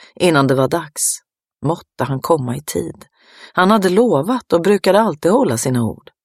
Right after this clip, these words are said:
Men nu var hon tveksam. Ett uns av tvivel gnagde i bakhuvudet. Ett uns av misstro.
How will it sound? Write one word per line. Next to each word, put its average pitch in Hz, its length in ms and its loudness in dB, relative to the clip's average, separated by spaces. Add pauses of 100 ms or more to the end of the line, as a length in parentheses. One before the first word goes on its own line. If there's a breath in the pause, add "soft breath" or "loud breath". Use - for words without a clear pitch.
(400)
Men 135 160 0
nu 139 120 2
var 151 120 0
hon 127 100 -2
tveksam. 131 720 -4 (760 soft breath)
Ett 180 200 2
uns 220 440 2
av 208 120 2
tvivel 202 680 0
gnagde 131 480 0
i 135 60 0
bakhuvudet. - 720 -4 (440)
Ett - 140 2
uns 185 320 2
av 185 100 2
misstro. 202 680 -4